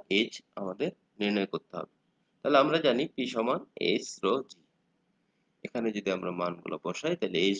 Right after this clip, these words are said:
সমান আসে পি by রো জি, পি এর মান পঞ্চাশ, রো এর মান পয়েন্ট এইট এবং জি এর মান নাইন পয়েন্ট এইট ওয়ান। এখান থেকে আসে এইচ সমান সিক্স পয়েন্ট থ্রি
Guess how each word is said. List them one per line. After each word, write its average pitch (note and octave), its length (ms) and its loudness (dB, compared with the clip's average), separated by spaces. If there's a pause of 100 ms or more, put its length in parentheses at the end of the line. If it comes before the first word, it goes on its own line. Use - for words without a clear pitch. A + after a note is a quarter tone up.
সমান E2+ 220 -2 (100)
আসে - 180 -4 (580)
পি A#2 80 4 (180)
by G#2 200 6
রো F#2 140 4 (100)
জি, - 200 -12 (500)
পি A#2 140 4
এর G2+ 140 6
মান F2+ 200 -4 (100)
পঞ্চাশ, C3+ 460 -2 (480)
রো F#3+ 100 2 (100)
এর F#2+ 160 -4
মান F#2 120 -4 (140)
পয়েন্ট F2 300 2 (100)
এইট D#3 160 -4
এবং G#2 260 -4 (800)
জি A2 120 2 (120)
এর F#2+ 140 0
মান A#2+ 140 -2 (120)
নাইন F#2 160 -2 (120)
পয়েন্ট F3 240 2 (140)
এইট G2 220 2
ওয়ান। D2+ 180 0 (1120)
এখান C3+ 280 -2
থেকে G2 140 2 (100)
আসে - 160 -4 (400)
এইচ G2+ 120 2 (100)
সমান A2+ 260 0 (580)
সিক্স A2+ 180 -2 (100)
পয়েন্ট B2+ 240 2 (180)
থ্রি A#2+ 180 0